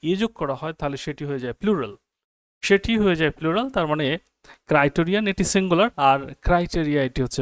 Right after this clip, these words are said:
প্লুরাল। ক্রাইটেরিয়া মানে যেটাকে আমরা বলি মানদণ্ড, কি কি মানের ভিত্তিতে আমরা একটা পণ্য চয়েস করে থাকি, বললেন এটার ক্রাইটেরিয়াটা কি, এরকমটা। So, ক্রাইটেরিয়া হচ্ছে বহুবচন, আর ক্রাইটেরিয়ান এটি হচ্ছে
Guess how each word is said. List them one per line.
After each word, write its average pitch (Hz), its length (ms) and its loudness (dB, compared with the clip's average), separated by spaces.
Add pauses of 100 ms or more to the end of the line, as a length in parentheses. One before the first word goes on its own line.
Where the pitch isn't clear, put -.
প্লুরাল। 123 280 0 (140)
ক্রাইটেরিয়া 180 540 0
মানে 151 200 -2
যেটাকে 139 220 -2
আমরা 131 140 0
বলি 123 200 -2
মানদণ্ড, 139 800 -2 (1200)
কি 202 100 -6
কি 202 200 -2
মানের 165 260 2
ভিত্তিতে 170 480 -2 (320)
আমরা 131 240 -2
একটা 139 200 -10
পণ্য 139 200 0 (140)
চয়েস 139 280 4
করে 131 200 -2
থাকি, 131 180 -6
বললেন 208 240 -6
এটার 180 160 -4
ক্রাইটেরিয়াটা 131 760 -4
কি, 123 200 -18 (420)
এরকমটা। 123 440 -4
So, 147 100 -6
ক্রাইটেরিয়া 185 720 -4
হচ্ছে 190 220 -12
বহুবচন, 180 500 -2 (600)
আর 139 80 -6 (140)
ক্রাইটেরিয়ান 185 640 0 (100)
এটি 147 300 -4
হচ্ছে - 260 -8